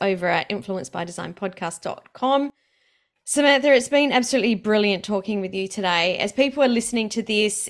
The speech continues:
it's the beginning of twenty twenty-three. They might be thinking about what they can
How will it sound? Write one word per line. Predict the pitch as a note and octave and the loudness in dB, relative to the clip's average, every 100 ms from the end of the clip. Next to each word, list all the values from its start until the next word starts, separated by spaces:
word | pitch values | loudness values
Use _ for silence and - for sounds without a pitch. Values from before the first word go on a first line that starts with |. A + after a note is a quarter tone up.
| G#3 | -4
it's | G3 - | -4 -4
the | G3 | -4
beginning | G3+ A#3 A#3+ A#3 | -2 0 2 2
of | G#3+ | -2
twenty | G#3 A3+ G#3 | -6 -4 -4
twenty-three. | G3+ G#3 G3 F#3+ - G#3 G3 F#3+ G3 - _ _ | -4 -4 -4 -6 -4 -2 2 2 0 -4 _ _
They | G3 | 0
might | G#3 G#3+ | 2 0
be | B3 | -2
thinking | A#3 B3 A#3 A3+ A3+ | -2 0 0 0 -2
about | G#3 F#3+ E3 F#3+ | 0 0 0 -4
what | G3 A3 - | -2 -2 0
they | G#3 | -2
can | G3+ G#3+ G3+ | -2 -4 -6